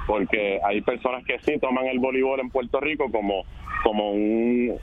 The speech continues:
¿sabes? Como un, un, una profesión. Y, y, y, y hemos tenido, eh, Vicky Soto, Ángel Pérez, eh, Gregory Berrío, a Enrique Escalante y personas que,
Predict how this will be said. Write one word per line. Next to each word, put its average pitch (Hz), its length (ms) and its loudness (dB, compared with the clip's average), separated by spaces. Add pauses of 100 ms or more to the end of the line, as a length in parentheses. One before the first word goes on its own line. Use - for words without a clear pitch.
(140)
¿sabes? 104 220 2
Como 104 280 0
un, 101 140 0 (180)
un, 113 280 2
una 113 200 0
profesión. 113 580 -2 (340)
Y, 104 300 2 (140)
y, 101 380 0
y, 95 580 0
y 101 80 2
hemos 107 200 -2
tenido, 123 360 0 (260)
eh, 98 320 0 (340)
Vicky 107 220 0
Soto, 127 480 -2
Ángel 101 320 -2
Pérez, 123 460 -2 (400)
eh, 95 480 0
Gregory 98 440 0
Berrío, 101 680 0
a 92 180 -2
Enrique 92 360 -2
Escalante 113 580 -2
y 98 60 -2
personas 127 520 -2
que, 107 220 -2